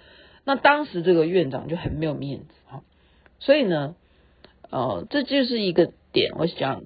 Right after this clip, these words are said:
就讲重点的话，这是一个事情。再来，呃，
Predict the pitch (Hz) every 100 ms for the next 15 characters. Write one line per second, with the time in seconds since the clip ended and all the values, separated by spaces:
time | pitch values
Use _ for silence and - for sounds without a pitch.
0 | - - 185 165 127 - 160 131 - -
1 | 156 165 170 160 131 143 - - - -
2 | _ _ - - _ - 330 254 196 180
3 | - _ _ _ _ _ _ _ - 151
4 | 139 151 175 151